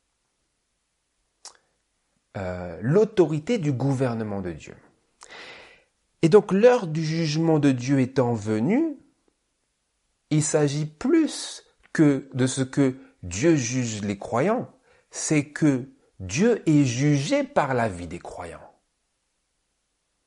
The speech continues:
Dieu est jugé en bien ou en mal à tra-, à travers et par la vie de ceux qui professent croire en lui et l'adorer.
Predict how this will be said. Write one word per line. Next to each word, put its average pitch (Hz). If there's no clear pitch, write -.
Dieu 147
est 156
jugé 147
en 131
bien 190
ou 202
en 156
mal 220
à 135
tra-, -
à 143
travers 202
et 131
par 196
la 135
vie 196
de 180
ceux 180
qui 139
professent 202
croire 170
en 127
lui 180
et 139
l'adorer. 151